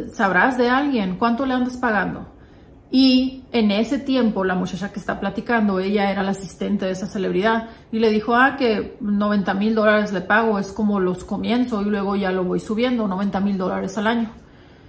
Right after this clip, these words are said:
Y la J Lo atacadísima, de que, "Ay, no, esa gente no merece tanto, cincuenta mil dólares y mucho".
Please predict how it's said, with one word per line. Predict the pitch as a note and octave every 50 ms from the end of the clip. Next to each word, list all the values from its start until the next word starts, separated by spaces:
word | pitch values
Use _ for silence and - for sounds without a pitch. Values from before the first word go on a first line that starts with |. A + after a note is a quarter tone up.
| - - - - - - - -
Y | B3 B3 B3+ B3 B3 B3 A#3+ - A#3
la | A#3 A3+ A3 G3+
J | A#3+ B3 C4+ C4
Lo | C#4 C#4+ C#4+ - -
atacadísima, | A#3 G#3+ - G3+ - - G3+ F#3+ F3+ F3+ F3 - G3+ F3+ G#3+ G3+ - - - - -
de | G#3+ G#3+ G#3
que, | A3 A3 G3 - -
"Ay, | G#3 G#3+ A#3 C#4 D4 C4+
no, | A#3 G3+ F3+ F#3 - - - - - - - - - -
esa | - C#4 C#4+ D4 - D4 E4+ E4 D#4+
gente | D#4+ E4+ F#4+ G4 A4 A4 - D4+ A3+
no | G#3 G3+ G3 G3
merece | G#3 A3+ A3 G3+ G#3 - - A3+
tanto, | - - F#3+ F#3 F#3 F#3+ - - - - - -
cincuenta | - - - B3+ A#3 A3+ A3 B3 A#3 A3 G#3+ F#3+ A3 G3+
mil | G3+ G#3+ A#3+ B3+
dólares | A#3+ A3 G3 G#3 G#3+ G#3+ G#3+ G#3 - -
y | G3+
mucho". | F3+ F3+ F#3 F3+ - - -